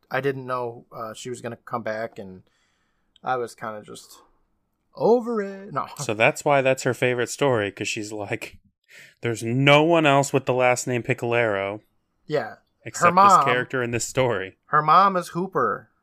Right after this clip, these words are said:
Speaker 1: Her mom saved the day. We cut to the glow dance where the music picks up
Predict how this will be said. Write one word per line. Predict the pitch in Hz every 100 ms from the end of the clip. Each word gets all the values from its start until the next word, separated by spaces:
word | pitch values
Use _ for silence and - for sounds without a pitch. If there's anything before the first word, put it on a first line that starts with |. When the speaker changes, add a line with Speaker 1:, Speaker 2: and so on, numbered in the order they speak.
| _
Speaker 1:
Her | 123
mom | 123 156 165
saved | - 156 160
the | 160
day. | 156 170 170 120 110 _ _ _ _
We | 143
cut | 147 208
to | 214
the | 202
glow | 185 208 233
dance | 196 139 117 101 -
where | 139
the | 143
music | 151 190 190 -
picks | 151 - 117
up | 101